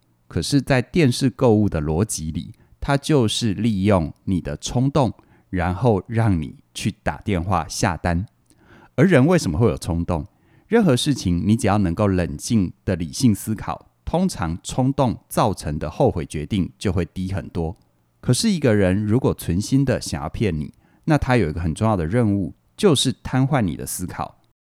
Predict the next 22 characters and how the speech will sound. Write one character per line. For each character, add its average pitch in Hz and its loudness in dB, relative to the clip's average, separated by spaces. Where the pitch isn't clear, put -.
而 170 6
我 214 8
们 120 4
在 139 0
一 143 -2
般 127 0
的 113 2
人 87 0
际 117 -4
互 117 -4
动 101 0
里， 62 -10
瘫 180 0
痪 185 6
思 147 -2
考 123 -2
的 80 -4
最 147 0
有 73 -2
效 104 0
方 98 -2
法 - -8